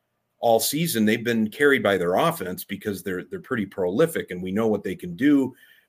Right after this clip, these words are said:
We know what Goff's been able to do, but their defense has been suspect at times. So, and it's a Lions-Vikings game, and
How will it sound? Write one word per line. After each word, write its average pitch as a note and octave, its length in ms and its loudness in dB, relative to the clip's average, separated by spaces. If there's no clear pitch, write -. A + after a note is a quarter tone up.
We G2+ 80 -6
know G#2 120 0
what F#2 200 -4
Goff's B2 300 0
been A#2 140 -2
able A2 280 2
to G#2+ 80 -2
do, G#2+ 240 0
but G2 180 -4
their G2+ 120 -6
defense C#3 500 -2
has G2+ 100 -8
been G2 200 -4
suspect A2+ 580 -2
at F2 120 -12
times. F2+ 400 -4
So, G2+ 380 2
and D3 80 0
it's D3+ 120 0
a D3+ 60 0
Lions-Vikings B2+ 1000 2
game, F#2+ 280 -2
and F#2 240 -4